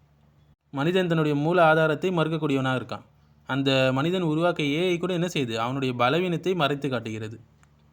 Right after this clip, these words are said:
"நாங்க வந்து நுண்ணறிவை உருவாக்கி விட்டோம், ஏ ஐ உருவாக்கி விட்டோம்." நிறைய பேர் நவீன மாயையில இருக்கிறாங்க.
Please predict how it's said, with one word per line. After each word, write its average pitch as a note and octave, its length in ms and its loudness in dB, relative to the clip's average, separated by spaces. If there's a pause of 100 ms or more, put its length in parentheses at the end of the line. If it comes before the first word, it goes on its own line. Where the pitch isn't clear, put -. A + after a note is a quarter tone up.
(400)
"நாங்க D3 320 2
வந்து F3 280 2
நுண்ணறிவை F3+ 480 2
உருவாக்கி D#3 440 2
விட்டோம், C#3+ 320 0
ஏ D#3 160 2
ஐ D3+ 60 0
உருவாக்கி D3 420 -2
விட்டோம்." C3+ 200 -6
நிறைய D3 240 -4
பேர் D#3 140 -4
நவீன D#3 360 -2
மாயையில C#3 540 0
இருக்கிறாங்க. A2+ 340 -8